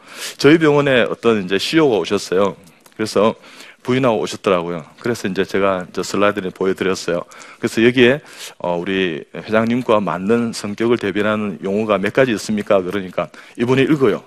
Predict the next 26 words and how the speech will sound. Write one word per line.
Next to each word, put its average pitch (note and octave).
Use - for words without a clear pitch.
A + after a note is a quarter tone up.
내성적, G#2
꼼꼼한, G2
초-, -
일단 G#2+
비관적, G2+
비-, G2+
비관 G#2+
이러더만, G#2+
"예, G#2
박사님, B2
저 G#2
두 G2+
가지가 A2
있습니다." G#2
이러다요. E2+
부인이 D3+
옆에 C#3
있다 G#2
이러다요. F#2+
"아이고, E3
답니다." F3
이러더라고요. C3+
<clears throat> A#3
저는 D3
달아 B2
받아들였습니다. A#2